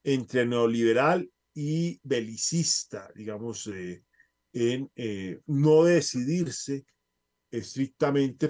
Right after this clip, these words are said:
por terminar la guerra, y que el estallido social es expresión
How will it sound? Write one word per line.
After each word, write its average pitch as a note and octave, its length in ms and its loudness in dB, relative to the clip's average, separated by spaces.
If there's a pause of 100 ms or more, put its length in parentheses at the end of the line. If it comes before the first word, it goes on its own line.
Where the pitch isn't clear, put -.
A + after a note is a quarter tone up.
por C#3 260 2
terminar G#2+ 500 0
la A#2 160 -2
guerra, A#2 360 0 (140)
y F3+ 380 2 (360)
que D#3+ 300 2
el C3 100 0
estallido A#2+ 480 -4
social C#3 640 -4
es C3+ 220 -8
expresión A#2+ 800 -4